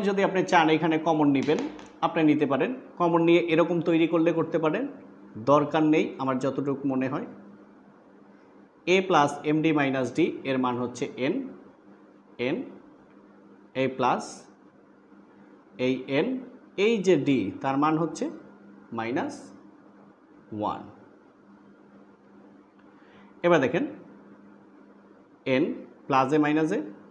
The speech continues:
minus এন, তাহলে এন থেকে এন গেলে কত থাকে? জিরো। তাহলে আমাদের বলছে মান কত? তাহলে এটাই আমাদের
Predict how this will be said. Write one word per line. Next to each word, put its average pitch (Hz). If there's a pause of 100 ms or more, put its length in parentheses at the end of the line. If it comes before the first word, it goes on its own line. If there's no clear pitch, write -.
(180)
minus 127 (100)
এন, 78 (720)
তাহলে 151 (280)
এন 175 (140)
থেকে 175 (160)
এন 151
গেলে 160
কত 160 (100)
থাকে? 156 (1080)
জিরো। 113 (1800)
তাহলে 160
আমাদের 160
বলছে 170 (280)
মান 143 (100)
কত? 147 (120)
তাহলে 147 (560)
এটাই 226
আমাদের 139